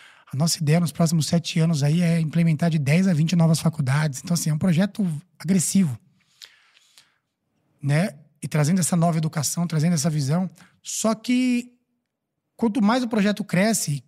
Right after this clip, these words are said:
e você tá alinhado com aquilo que você tem que fazer, mais forte você fica, mais alimentado você fica,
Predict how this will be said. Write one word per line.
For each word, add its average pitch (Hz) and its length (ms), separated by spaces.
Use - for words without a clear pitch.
e - 80
você 156 160
tá 185 140
alinhado 180 480
com 165 80
aquilo 160 180
que 147 80
você 160 80
tem 156 140
que - 60
fazer, 151 420
mais 196 260
forte 190 300
você 190 220
fica, 180 440
mais 208 220
alimentado 190 460
você 175 180
fica, 185 420